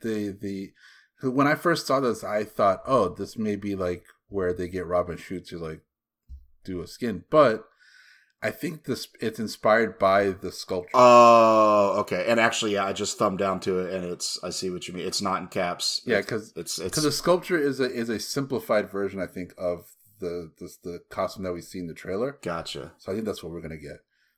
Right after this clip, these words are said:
Speaker 1: And then, yeah, we get, it gets, you know, there's, like, art prints, a steel case book, and more crystal, uh, dragon crystals or whatever.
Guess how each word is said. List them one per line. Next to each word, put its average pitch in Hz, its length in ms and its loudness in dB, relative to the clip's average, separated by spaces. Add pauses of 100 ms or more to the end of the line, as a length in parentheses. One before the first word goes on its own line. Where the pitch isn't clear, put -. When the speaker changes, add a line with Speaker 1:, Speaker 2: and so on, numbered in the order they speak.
(160)
Speaker 1:
And 107 80 -8
then, 107 120 -4
yeah, 87 180 0
we 85 160 -10
get, 87 160 -12
it 90 160 -12
gets, 92 260 -10
you 98 120 -10
know, 87 120 -6
there's, 82 180 -12
like, - 200 -12 (260)
art 123 220 0
prints, 104 520 -8
a 92 40 -20
steel 101 320 -6
case 95 300 -8
book, 90 420 -6
and 85 180 -14
more 87 460 -8 (500)
crystal, - 460 -14
uh, 82 80 -8
dragon 82 320 -8
crystals 76 340 -18
or - 60 -20
whatever. - 400 -6